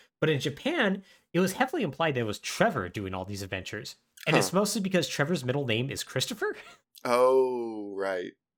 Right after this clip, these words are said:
Speaker 1: Mm-hmm. The Japanese instruction booklet also implies this is Belmont's first battle against Dracula. Uh, and noting that this fight was from, from before Dracula was even a vampire, but rather was a demon-worshipping magician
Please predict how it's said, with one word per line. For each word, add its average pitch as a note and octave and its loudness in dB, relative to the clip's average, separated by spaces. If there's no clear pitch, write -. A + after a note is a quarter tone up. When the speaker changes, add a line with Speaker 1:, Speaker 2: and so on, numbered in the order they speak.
Speaker 1:
Mm-hmm. E3+ -4
The C3+ 2
Japanese C#3+ 2
instruction C3+ -2
booklet B2 -2
also A2+ -4
implies A2+ 0
this - -8
is G2+ -8
Belmont's G#2 0
first - -6
battle G2+ 0
against G2 -6
Dracula. D#3+ -4
Uh, A2 -2
and B2 -2
noting C3 4
that C3+ 2
this C#3 2
fight F3+ 2
was C#3+ -2
from, C3 -10
from A2 0
before D3 0
Dracula D#3 0
was F3 0
even D#3+ -2
a E3+ 2
vampire, C3+ -2
but A#2 -2
rather B2 0
was E3 -4
a A2+ -2
demon-worshipping G#3+ 0
magician A#2 0